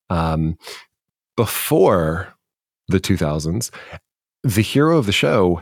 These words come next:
had to be virtuous, right? The hero of the show could not exist in a gray area. Uh, even when The Sopranos started, they wouldn't let Tony kill someone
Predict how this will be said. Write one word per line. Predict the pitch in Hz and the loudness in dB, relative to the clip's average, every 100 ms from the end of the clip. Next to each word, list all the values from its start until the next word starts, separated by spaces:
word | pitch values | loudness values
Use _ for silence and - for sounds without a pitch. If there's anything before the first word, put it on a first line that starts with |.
| - | -6
had | - 113 123 120 | -4 0 0 0
to | - 95 | -4 -2
be | 101 104 107 107 | 2 4 4 2
virtuous, | 95 131 - 67 - - - _ _ _ _ - | 2 -2 -2 -6 -8 -8 -12 _ _ _ _ -4
right? | 87 92 - 107 | 0 0 -4 -4
The | 98 | -4
hero | - 120 | 0 2
of | 120 | 2
the | 107 | 0
show | - 117 104 | 2 2 0
could | - 127 110 | 0 0 0
not | 117 123 - _ _ _ _ _ - | 0 0 -4 _ _ _ _ _ -6
exist | 98 92 87 - - - _ - | -2 -2 -2 -6 -12 -14 _ -2
in | 95 | 0
a | |
gray | 80 90 78 | 2 0 0
area. | 62 64 53 - - - - - - _ - | -2 -6 -10 -16 -20 -20 -18 -18 -20 _ -6
Uh, | 85 82 82 85 - - | -4 -2 -2 -4 -6 -2
even | 139 123 131 | 2 4 4
when | 120 | 4
The | 113 | 4
Sopranos | - 127 143 101 69 | 2 0 2 2 0
started, | - 71 67 67 90 - - _ | -2 -2 -2 -4 -6 -12 -20 _
they | 92 87 | 0 2
wouldn't | 107 110 107 | 2 2 0
let | 104 95 92 - | -2 0 -2 -6
Tony | - - 107 101 92 87 80 _ _ - | -8 -2 0 2 2 0 -6 _ _ -4
kill | 170 160 | -2 -2
someone | - 82 78 78 78 | -2 -2 0 -2 -4